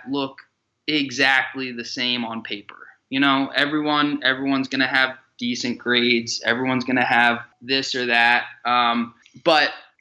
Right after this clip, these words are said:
I think once, I think how you really separate yourself in an interview, especially when, when there are, when you're dealing with employers that have such high volume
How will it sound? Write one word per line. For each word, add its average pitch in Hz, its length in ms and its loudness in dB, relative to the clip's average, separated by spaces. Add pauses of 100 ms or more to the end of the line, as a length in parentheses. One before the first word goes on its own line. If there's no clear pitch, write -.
(160)
I 143 80 -2
think 160 300 -2
once, 156 340 2
I 135 100 0
think 165 260 -6
how 156 180 0
you 160 160 -2
really 143 220 -2
separate 143 440 -4
yourself 127 400 -4 (120)
in 127 80 -6
an 123 120 0
interview, 131 320 2
especially 135 960 -2
when, 123 420 -4
when 123 220 -6
there 120 200 -4
are, 127 440 6 (340)
when 127 140 0
you're 127 120 2
dealing 131 360 4
with 120 120 0
employers 120 520 2
that 117 120 2
have 113 360 4 (520)
such - 360 0
high 127 640 4 (240)
volume 131 720 0